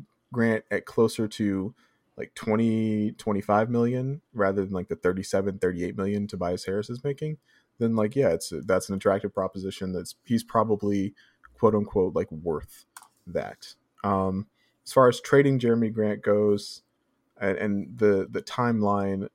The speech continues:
the, like, building a, a, a ti-, a timeline, like, around Cade, um, the way I think about it is that this team is not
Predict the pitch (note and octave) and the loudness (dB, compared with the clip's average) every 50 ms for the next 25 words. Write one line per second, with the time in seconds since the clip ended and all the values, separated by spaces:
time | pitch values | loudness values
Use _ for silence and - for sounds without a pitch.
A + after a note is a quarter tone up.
0 | _ _ - A2 G#2 - - G3+ C3 A2 G#2 G#2 A2 A2+ A2+ A2 A2 A2 A2 G#2 | _ _ -8 -8 -8 -8 -8 -8 -4 -2 -2 -2 0 2 2 4 4 4 2 0
1 | G2+ G2 F#2+ - G2+ G#2 G#2+ - - A#2+ G#2 G2+ - - - - - A2 G#2 G2 | 0 0 -2 -2 -4 -4 -4 -6 -4 -6 -6 -6 -6 -12 -14 -8 -4 0 0 0
2 | G2 F#2+ - _ - A2 - - A2 G#2 G#2+ G#2+ G#2 G2 G2 F#2+ - - F#2+ F#2+ | 0 -2 -4 _ -10 -8 -4 0 0 2 2 2 0 0 0 -2 -2 -2 -2 -2
3 | F#2+ G2 F#2 F2+ F2+ - - - B2 G#2+ F#2+ F2+ G2 A2+ - _ _ _ _ _ | -2 -4 -4 -6 -8 -12 -10 -8 -6 -4 -4 -6 -6 -10 -14 _ _ _ _ _
4 | _ _ _ _ _ - A2 G2+ F#2+ F#2 F#2 F2+ F2 F2+ G#2 - _ _ _ _ | _ _ _ _ _ -4 -2 -2 -2 -2 -4 -4 -6 -8 -10 -12 _ _ _ _
5 | _ _ _ _ _ _ _ _ _ _ _ _ _ _ _ _ _ _ _ _ | _ _ _ _ _ _ _ _ _ _ _ _ _ _ _ _ _ _ _ _
6 | _ - A2+ A#2 B2 D#3+ G#3 B3+ A3 E3 - - B2 A2+ G#2 F#2+ F#2+ F2+ F#2 F#2 | _ -6 -2 0 2 2 2 2 2 0 0 -2 -4 -2 0 0 0 2 2 2
7 | F2 F2+ - _ _ _ _ - G2+ G2 F#2+ F#2+ F#2+ F#2 F#2+ F#2+ F#2 F#2+ G2+ - | 2 0 -2 _ _ _ _ -4 -2 0 0 0 0 0 0 -2 -4 -4 -8 -10
8 | - - - - _ - G#2+ G#2 G2+ F#2+ F#2 F#2 F#2 F2+ F#2 - _ _ _ _ | -12 -12 -14 -20 _ -12 -6 -2 0 0 0 0 0 -2 -4 -6 _ _ _ _
9 | _ _ _ _ _ _ _ _ _ _ _ _ _ _ _ _ _ _ _ _ | _ _ _ _ _ _ _ _ _ _ _ _ _ _ _ _ _ _ _ _
10 | _ _ _ _ _ _ _ _ _ - A#2+ A#2 A2+ - - - C#3+ C#3+ C#3+ C#3 | _ _ _ _ _ _ _ _ _ -10 -6 -6 -4 -4 -2 -2 0 2 2 2
11 | A#2+ A2 G#2+ G#2 G#2 G2+ G2+ G2 G2 G2 F#2+ - | 0 0 0 0 0 2 2 2 2 0 0 -2